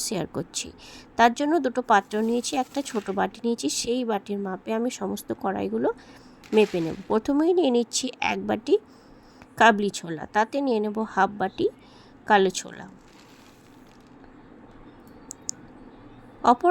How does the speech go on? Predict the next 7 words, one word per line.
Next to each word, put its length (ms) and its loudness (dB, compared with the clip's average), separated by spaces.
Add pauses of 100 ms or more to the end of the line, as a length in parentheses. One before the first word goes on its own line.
আরেকটি 300 4
পাত্রে 420 2 (220)
আমি 180 4 (280)
নিয়ে 220 4
নেব 140 0 (300)
এক 60 -4 (100)
বাটি 260 0